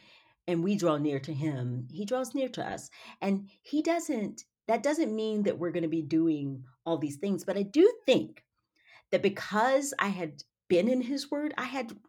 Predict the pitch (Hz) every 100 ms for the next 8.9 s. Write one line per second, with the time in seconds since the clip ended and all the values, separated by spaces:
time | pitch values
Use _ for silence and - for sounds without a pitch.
0 | _ - - 214 277 254 - - 359 466
1 | 143 - 82 - - _ _ _ _ 170
2 | 170 262 - - - _ _ _ 233 226
3 | 269 311 220 208 240 339 294 262 440 339
4 | 233 226 240 233 - 571 - 294 220 202
5 | - - - 233 - - 208 196 208 240
6 | 254 - 220 214 - - 208 170 190 -
7 | 185 170 - 202 160 160 - 185 214 226
8 | 202 151 131 135 147 - - - 160